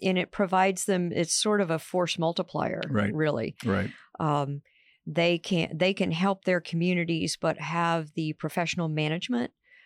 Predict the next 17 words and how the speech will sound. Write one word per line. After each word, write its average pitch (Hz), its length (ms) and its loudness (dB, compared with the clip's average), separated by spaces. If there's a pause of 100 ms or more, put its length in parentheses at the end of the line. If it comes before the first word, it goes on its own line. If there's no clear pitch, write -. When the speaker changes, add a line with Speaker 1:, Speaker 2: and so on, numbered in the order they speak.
(140)
Speaker 1:
that 156 340 2
you 170 220 0
all 151 180 2
have 151 320 0
here 180 680 0 (280)
Speaker 2:
Right. 98 160 -8 (360)
Speaker 1:
so 170 760 2
that 160 540 2 (160)
they're 180 420 2
not 175 240 2
spending 160 480 2
time 160 540 0 (260)
trying 170 280 2
to - 100 0
understand 160 540 2
how 165 140 2
to 156 220 0